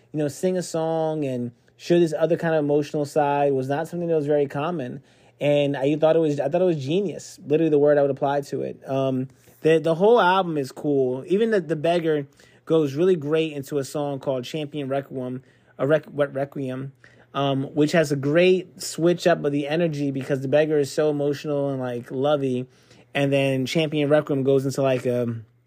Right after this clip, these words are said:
more upbeat, you know, cool, like, high energy hip hop song to, like, end, end the whole album on a big grand finale. It's one of those albums that it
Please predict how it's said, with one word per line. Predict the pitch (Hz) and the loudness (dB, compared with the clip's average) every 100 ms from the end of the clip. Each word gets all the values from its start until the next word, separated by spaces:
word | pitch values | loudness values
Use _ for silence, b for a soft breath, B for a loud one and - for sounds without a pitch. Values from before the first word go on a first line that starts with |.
| _ _ _ - | _ _ _ 0
more | 147 139 - | 2 2 2
upbeat, | 151 135 139 147 147 - b b b | 0 2 2 2 2 -6 b b b
you | 143 | 2
know, | 147 131 123 | 4 4 2
cool, | - 165 160 156 | 4 6 6 6
like, | 143 135 | 4 2
high | 139 147 | 0 0
energy | 139 143 139 | 0 -4 -4
hip | 127 165 165 | -2 -2 0
hop | 151 131 | -2 -4
song | - 135 131 127 | -4 -6 -4 -4
to, | 143 | -2
like, | 131 127 131 | 0 -2 -2
end, | 175 202 190 180 B B - | -2 0 0 -4 B B -2
end | 190 220 | 2 4
the | 196 170 156 | 4 6 4
whole | 143 175 | 4 2
album | 160 160 165 | 4 2 2
on | 156 | -2
a | 139 | -2
big | 139 156 | -2 -2
grand | 143 147 139 | -2 -4 -4
finale. | 139 135 135 127 131 | -4 -4 -2 -4 -4
It's | 165 202 | -6 -2
one | 247 | 2
of | |
those | 277 220 | 2 4
albums | 185 190 185 | 4 4 2
that | 165 143 | -2 -4
it | 135 | -8